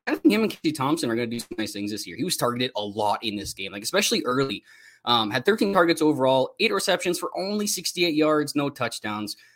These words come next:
Um, but his involvement in this offense should eventually lead to some bigger numbers. So just a, just a guy to keep an eye on there. Um, moving on to another popular game last week, uh, North Carolina going up against Florida A and M. Um, now, this was Jake, Drake May's first start.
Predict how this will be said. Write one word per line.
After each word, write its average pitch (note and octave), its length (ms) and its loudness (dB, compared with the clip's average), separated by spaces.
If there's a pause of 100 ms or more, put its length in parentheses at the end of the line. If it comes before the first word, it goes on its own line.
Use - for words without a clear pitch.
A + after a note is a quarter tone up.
Um, A2 240 2
but - 80 -2
his G3 100 2
involvement D#3+ 380 6
in D3+ 60 6
this D#3 100 4
offense C3+ 380 0
should A#2+ 200 -6 (300)
eventually C3+ 540 2
lead D3 220 0
to D#3 40 -6
some D3+ 200 0
bigger D#3 200 2
numbers. D3+ 380 4
So A2 180 -4 (280)
just D#3 180 -4
a, D#3 220 0
just F3+ 160 -4
a D3 40 0
guy A2+ 200 -2
to B2 80 -4
keep A#2+ 200 -8
an G#2 60 -6
eye G#2 160 -2
on G#2+ 160 -4
there. A2 300 -6 (260)
Um, G#2 400 -2 (180)
moving F3 220 4
on E3+ 140 4
to D#3+ 80 -4
another C#3+ 180 2
popular C3 400 -2
game G#2+ 300 -2
last G#2 260 -6
week, G2+ 340 -8
uh, F#2+ 280 -10 (100)
North E3+ 260 0
Carolina C#3+ 460 0
going A#2 240 -2
up A2+ 120 -8
against A2 200 -6
Florida G#2 340 -8
A G2+ 60 -8
and G2 160 -12
M. E2 300 -14
Um, F#2+ 200 -12
now, G#2 120 -4
this A#2 160 -4
was B2 80 -4
Jake, - 320 -4
Drake A#2 200 -2
May's A2 200 -2
first - 240 -6
start. D#3+ 400 6